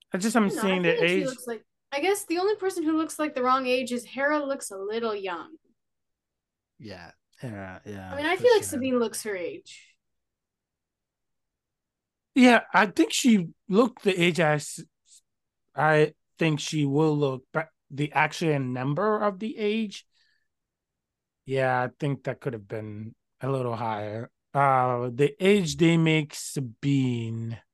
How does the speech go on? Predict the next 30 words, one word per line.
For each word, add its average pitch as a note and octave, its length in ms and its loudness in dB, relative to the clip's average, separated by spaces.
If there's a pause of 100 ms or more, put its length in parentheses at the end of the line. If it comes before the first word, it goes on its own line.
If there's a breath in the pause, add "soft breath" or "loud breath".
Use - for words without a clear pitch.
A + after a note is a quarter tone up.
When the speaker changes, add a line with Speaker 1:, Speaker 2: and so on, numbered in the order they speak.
(3250)
Speaker 1:
I, E3 300 2
I E3+ 120 2
just F#3+ 240 -4
feel F3+ 180 2
like C#3+ 180 4
she - 220 -8
could G#3+ 240 -2
have E3 120 -2
been C#3+ 180 0
a C#3 60 -2
little, D3 720 0
they D3+ 140 -8
could F#3 140 -4
have E3 120 -4
put D#3 160 -4
her C#3+ 240 0
a C3+ 60 -2
little C3 400 -2
bit C3 220 -4
much C3 540 -6 (240)
the D3 200 -6
age C3+ 280 0
of B2+ 100 -6
the B2 80 -6
number, B2+ 320 -4
because B2+ 280 -8
she G3+ 220 -6
does D3+ 240 0
not, D3 280 0
I - 20 -18